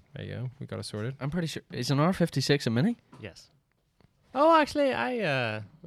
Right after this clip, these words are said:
Speaker 3: I've seen his Instagram. It's black. I think it might be on
Speaker 1: What's black?
Speaker 3: N U Es. It's
Speaker 1: Oh, the
Speaker 3: Mini.
Speaker 1: mini. Um, Chronacy twenty twenty.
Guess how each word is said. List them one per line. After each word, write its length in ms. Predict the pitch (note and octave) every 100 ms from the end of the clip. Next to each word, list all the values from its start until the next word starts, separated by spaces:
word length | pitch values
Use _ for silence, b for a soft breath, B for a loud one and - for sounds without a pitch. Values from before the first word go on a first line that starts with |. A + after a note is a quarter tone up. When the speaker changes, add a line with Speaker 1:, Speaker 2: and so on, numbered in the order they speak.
| F#3+
Speaker 3:
I've 80 |
seen 180 | - C#3
his 140 | C#3 A#2+
Instagram. 420 | A#2 - D3 D#3+
It's 100 | C#3
black. 360 | - B2+ D3 - _ _ _ _ _ _ _ _ _
I 100 | -
think 140 | - B2
it 40 |
might 140 | G2
be 120 | F2+ F#2
on 240 | G2+ G2+ -
Speaker 1:
What's 140 | G3+
black? 220 | A2 B2
Speaker 3:
N 60 | G#2+
U 180 | G2+ A#2
Es. 140 | - _ -
It's 220 | D3 - - _ -
Speaker 1:
Oh, 140 | A#2+
the 100 | A2+
Speaker 3:
Mini. 240 | A2 C#3 E3+ B B B B B B B B B B
Speaker 1:
mini. 100 | D3
Um, 400 | D#3+ D#3+ D#3+ D#3 - _ _ _ _ _ _ - B B B B B B B B _ _ _ _ _ _ _ _ _ _ _ _ _ _ _ _ _ _ _ _ _
Chronacy 680 | - D3 D3+ E3+ - F3+ D#3+
twenty 300 | - B2 B2+
twenty. 380 | - A#2 C3+